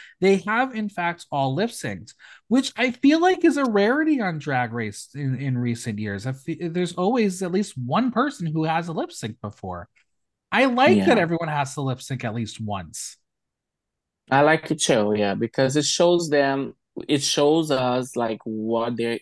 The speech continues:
Speaker 2: what they can do during the performance and the vul-, vulner-, vulnerability.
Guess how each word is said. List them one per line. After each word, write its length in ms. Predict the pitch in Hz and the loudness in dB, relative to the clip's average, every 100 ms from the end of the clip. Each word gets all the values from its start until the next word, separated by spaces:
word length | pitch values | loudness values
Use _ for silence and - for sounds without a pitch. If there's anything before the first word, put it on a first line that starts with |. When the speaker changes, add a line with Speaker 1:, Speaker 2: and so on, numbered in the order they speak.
| - | -10
Speaker 2:
what 280 | - 110 110 | -10 -4 -4
they 80 | 113 | -2
can 280 | 110 107 104 | -2 -2 2
do 360 | 113 127 120 | 2 2 2
during 280 | 104 110 110 | 0 -2 -2
the 80 | 104 | -4
performance 1000 | - - - 139 135 135 127 127 123 110 | -6 -6 0 2 4 2 0 -2 -6 -4
and 100 | 110 | -2
the 80 | 104 | 0
vul-, 200 | 107 - | -2 -4
vulner-, 380 | 113 107 101 - - | -2 0 0 -4 -10
vulnerability. 1400 | 110 135 127 120 113 113 104 117 123 127 127 127 127 | -2 2 2 0 0 0 2 4 4 2 0 0 -2